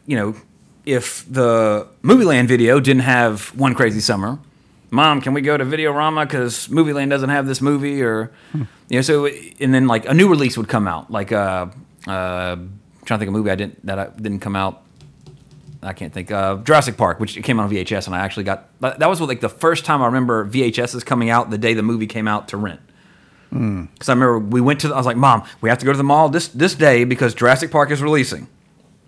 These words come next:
Speaker 1: And I saved up my allowance and bought the V H S and everything.
Speaker 2: For
Speaker 1: But
Speaker 2: ninety dollars.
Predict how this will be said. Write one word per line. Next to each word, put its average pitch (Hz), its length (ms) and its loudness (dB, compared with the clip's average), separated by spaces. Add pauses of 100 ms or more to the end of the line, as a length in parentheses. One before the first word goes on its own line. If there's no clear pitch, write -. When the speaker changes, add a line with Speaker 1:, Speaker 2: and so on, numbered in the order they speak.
(500)
Speaker 1:
And 117 80 -4
I 104 40 -6
saved 127 260 0
up 131 60 -6
my 143 100 2
allowance 139 380 2
and 113 80 -2
bought 123 180 2
the 123 60 -2
V 135 120 0
H 135 160 0
S 127 200 -2
and 120 60 -2
everything. 101 380 -4 (540)
Speaker 2:
For - 80 -4
Speaker 1:
But 120 100 4
Speaker 2:
ninety 110 180 -2
dollars. - 720 -8